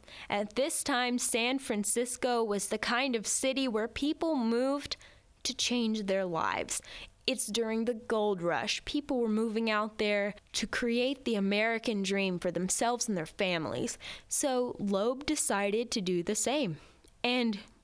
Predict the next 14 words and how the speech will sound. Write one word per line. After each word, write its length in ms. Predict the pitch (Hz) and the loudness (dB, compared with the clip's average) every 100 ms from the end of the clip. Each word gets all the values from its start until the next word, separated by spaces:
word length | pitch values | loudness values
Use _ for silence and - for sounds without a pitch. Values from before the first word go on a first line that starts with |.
| _ | _
boy, 400 | 220 233 269 330 | 0 2 2 2
did 160 | 254 247 | 0 0
he 120 | 254 | 0
reinvent 760 | 202 226 254 190 170 196 285 - | 0 0 2 0 0 -2 -2 -2
himself. 520 | 180 - 156 185 - - - - | 0 0 0 -2 -6 -12 -14 -6
He 180 | 339 339 | -2 0
changed 540 | - 294 339 381 - | 0 2 0 0 0
his 180 | 294 226 | 0 2
name 320 | 226 240 247 | 2 2 0
to 140 | 269 | 0
Levi 600 | 254 254 311 196 165 - 214 - - | 0 2 0 0 -2 -2 -6 -6 -2
in 160 | 220 | 0
eighteen 420 | 220 - - 208 | 0 0 0 0
fifty. 520 | 185 170 175 - - | 0 -2 -2 -4 -4